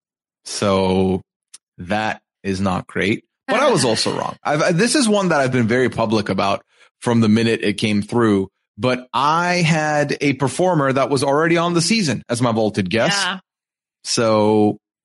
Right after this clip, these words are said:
Speaker 1: that happened. Who was it? Pufferfish?
Speaker 2: Uh,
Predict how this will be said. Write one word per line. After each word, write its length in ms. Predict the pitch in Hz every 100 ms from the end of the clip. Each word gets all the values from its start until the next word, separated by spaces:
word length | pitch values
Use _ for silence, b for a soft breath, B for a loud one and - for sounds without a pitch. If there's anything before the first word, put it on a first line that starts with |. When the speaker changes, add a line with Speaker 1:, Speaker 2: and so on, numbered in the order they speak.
| _ _ -
Speaker 1:
that 220 | 127 165
happened. 280 | 127 113 143
Who 60 |
was 100 | 185
it? 140 | 131 -
Pufferfish? 760 | 151 151 202 214 240 - - - _ _ _ _ _ _ _ _ _ _ _ _ _ _ -
Speaker 2:
Uh, 720 | 196 196 196 196 196 190